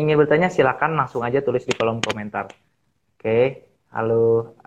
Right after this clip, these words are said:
abang-abang yang baru datang, baru gabung lagi,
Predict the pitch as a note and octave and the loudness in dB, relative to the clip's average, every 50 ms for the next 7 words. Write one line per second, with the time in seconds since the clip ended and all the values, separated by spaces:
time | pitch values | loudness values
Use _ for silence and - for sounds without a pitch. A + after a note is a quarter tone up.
0 | _ _ _ B2+ A#2 A#2 A#2 A#2 A#2+ A#2 A#2+ B2 B2 A#2+ B2 A#2+ A#2+ A#2 A#2+ A#2 | _ _ _ -2 -2 -2 0 0 0 -2 -2 -2 -4 -2 -2 0 0 0 0 0
1 | A#2 A#2 - C3 C3 C3+ C3+ C3+ C3 B2 A#2 A#2+ A2+ A#2+ A#2 A2+ A#2+ B2 B2 B2+ | -2 -2 -2 -4 -4 -4 -6 -4 -2 0 0 0 0 0 0 0 0 -2 -4 -4
2 | B2+ B2 B2 C3+ B2+ C#3 C#3+ C#3 C#3 C#3 C#3 C#3 C#3 - | -2 -4 -4 -4 -4 -4 -2 -2 -2 -2 -4 -6 -8 -12